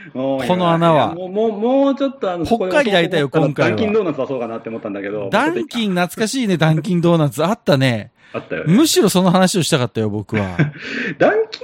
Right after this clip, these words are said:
Speaker 1: ドーナツは、ダンキンドーナツこそもともと外資系なんだっけ、あれ確か。
Speaker 2: ダンキンは、そうなんじゃない？だってミスドってダスキンなんでしょ、確か。
Speaker 1: そうそうそうそうそうそう。
Speaker 2: ね。
Speaker 1: うん。
Speaker 2: ダンキンドーナツはなんかちょっと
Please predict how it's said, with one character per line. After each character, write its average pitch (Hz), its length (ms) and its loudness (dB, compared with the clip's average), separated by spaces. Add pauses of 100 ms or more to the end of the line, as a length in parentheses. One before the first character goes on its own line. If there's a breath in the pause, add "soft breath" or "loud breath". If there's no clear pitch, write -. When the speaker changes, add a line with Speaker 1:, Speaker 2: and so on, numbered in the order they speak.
(140)
Speaker 1:
ド 494 200 2
ー 285 60 4
ナ - 0 -
ツ - 120 -2
は、 107 240 0
ダ 285 120 2
ン 466 160 -2
キ - 100 -16
ン 523 120 -8
ド 523 60 -2 (140)
ー 359 40 4
ナ 262 40 4
ツ - 60 -12
こ - 80 -2
そ 170 100 0
も 123 120 0
と 143 100 -2
も 139 80 0
と 135 80 -2
外 117 220 0
資 - 180 -12
系 117 140 2
な 107 80 2
ん 92 60 -2
だ 87 80 -10
っ - 20 -14
け、 - 160 -14
あ 82 60 -10
れ - 40 -18
確 - 160 -20
か。 - 20 -20
Speaker 2:
ダ 220 160 4
ン 339 40 0 (240)
キ 185 180 0
ン 156 160 2
は、 131 300 2 (360)
そ 196 220 -2
う 156 40 2
な 117 120 -2
ん 95 60 -6
じ 98 80 -8
ゃ - 20 -4
な 135 60 -6
い？ 180 40 -6
だ 262 80 4
っ 294 60 -18
て 254 80 -4
ミ 190 140 4
ス 262 160 -4
ド 330 80 -2
っ - 40 -6
て - 140 -4
ダ 233 160 2
ス - 140 -10
キ 180 80 -4
ン 120 60 -2
な 95 100 -8
ん 95 80 -10
で 113 40 -12
し 113 60 -8
ょ、 156 60 -6
確 - 220 -6
か。 - 80 -14
Speaker 1:
そ 294 100 4
う - 20 4
そ 254 80 4
う - 20 6
そ 165 120 -2
う 143 40 0
そ 143 120 -4
う - 40 -8
そ 98 120 -12
う 90 40 -16
そ - 140 -16
う。 - 20 -6
Speaker 2:
ね。 147 320 2 (360)
Speaker 1:
う 90 60 -10
ん。 80 140 -12
Speaker 2:
ダ 151 140 0
ン 285 160 2
キ - 180 -6
ン 339 160 -2
ド 349 180 4
ー - 20 2
ナ 302 160 4
ツ 185 160 0
は 160 80 4
な 175 100 4
ん 185 60 -2
か 143 120 2
ち 196 120 -2
ょ - 20 -2
っ - 20 -2
と 147 120 2